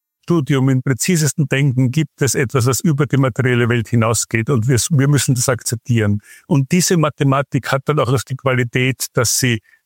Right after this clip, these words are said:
unabhängig ist von der materiellen Welt. Sie ist außerhalb der Zeit, weil mathematische Objekte sind ja nicht in die Zeit eingebunden. Das heißt, sie sind ja eigentlich schon ewig, sie sind immer da.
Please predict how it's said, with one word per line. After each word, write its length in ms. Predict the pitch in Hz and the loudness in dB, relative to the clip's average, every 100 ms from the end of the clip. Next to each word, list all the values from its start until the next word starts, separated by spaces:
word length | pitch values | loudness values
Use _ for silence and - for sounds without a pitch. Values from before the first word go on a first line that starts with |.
| _ | _
unabhängig 720 | 240 190 208 175 - 175 160 | 0 2 2 0 0 0 0
ist 240 | 180 - - | -2 -4 -4
von 180 | 156 143 | -2 0
der 100 | 143 | 2
materiellen 640 | 139 139 135 131 139 127 | 0 0 0 0 0 0
Welt. 280 | 127 135 160 _ _ _ _ _ | 0 -2 -6 _ _ _ _ _
Sie 280 | - 147 - | -8 -4 -2
ist 240 | 123 - _ _ _ _ _ - | -2 -4 _ _ _ _ _ -4
außerhalb 540 | 160 160 - 143 151 - | -2 -2 -2 0 -2 -2
der 140 | 143 113 | -2 -2
Zeit, 480 | - 117 127 185 127 | -2 -2 -2 -2 -2
weil 140 | 131 | 0
mathematische 680 | 131 123 131 127 - 147 139 - | 0 0 -2 -2 -2 -2 -2 -4
Objekte 560 | 185 123 123 135 - 139 | -4 -2 -2 -2 -4 -4
sind 160 | - | -2
ja 80 | 147 | 0
nicht 180 | 147 - | 0 -2
in 60 | 139 | -2
die 80 | |
Zeit 360 | 120 - 156 135 | -2 -2 -2 0
eingebunden. 580 | 120 107 107 113 104 113 | 0 0 -2 -2 0 2
Das 160 | 117 | 0
heißt, 200 | 135 127 | -2 -2
sie 100 | - | -2
sind 340 | 135 - 180 156 | -2 0 0 2
ja 100 | 151 | 0
eigentlich 400 | 131 127 127 117 | 0 0 0 0
schon 200 | 131 131 | 0 0
ewig, 340 | 127 127 110 | 0 0 -2
sie 120 | - - | -8 -16
sind 220 | 135 - | -10 0
immer 280 | 190 180 160 | 2 2 2
da. 400 | 131 143 98 | 0 0 -2